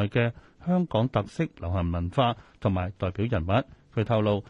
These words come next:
目標係帶大家回顧上世紀八九十年代嘅創作歷程，讓年輕一代更加了解，從而協助推動文化創作。對於外界關注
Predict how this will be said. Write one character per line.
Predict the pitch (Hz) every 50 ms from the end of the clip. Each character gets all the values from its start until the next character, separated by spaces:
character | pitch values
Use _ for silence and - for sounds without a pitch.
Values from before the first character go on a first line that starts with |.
| - - - - -
目 | 147 143
標 | - - 208 202
係 | - 139 120
帶 | - - 131 135
大 | - 117 110
家 | 107 - 151 160 156
回 | 143 127 92 87 95
顧 | - - 120 113
上 | 110 - - 104 98 98
世 | - 120 113 110
紀 | - 95 110 127
八 | - - 117 113
九 | - - 98
十 | 113 - -
年 | - 98 90 90 90
代 | - 98
嘅 | 104 107 107
創 | 107 - 127 117
作 | 107 123 104 104
歷 | 107 95 -
程， | - - 110 101 101 95 - - - - _
讓 | - 151 143 147 143
年 | 131 104 101
輕 | 113 175 190 196
一 | 180
代 | - 127 113 110 107 - - - _ _
更 | - 131 123
加 | 131 160 165 170
了 | 156 117 92 95 101 -
解， | 104 95 101 117 139 139
從 | - - 113 104
而 | 98 98
協 | 98 101 101 101 - - 131 127
助 | - - 107 104
推 | - - 170 165
動 | - 104 101 101
文 | 95 85 80 82
化 | - 120 110 104
創 | - - 113 104 107
作。 | 104 123 117 113 - - - _ - - - - - - - - _
對 | - 123 117
於 | 117 131 131
外 | 117 104
界 | 104 - 113 113
關 | - 135 131 131 135
注 | - - 120